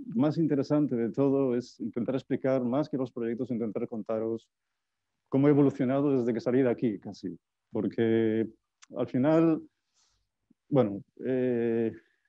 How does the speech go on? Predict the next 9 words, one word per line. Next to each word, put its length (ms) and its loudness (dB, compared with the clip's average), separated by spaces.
la 140 0
escuela 640 2
o 340 -4
el 160 -8
sitio 300 -2
en 60 -2
el 60 -4
que 540 -2
pasé, 460 4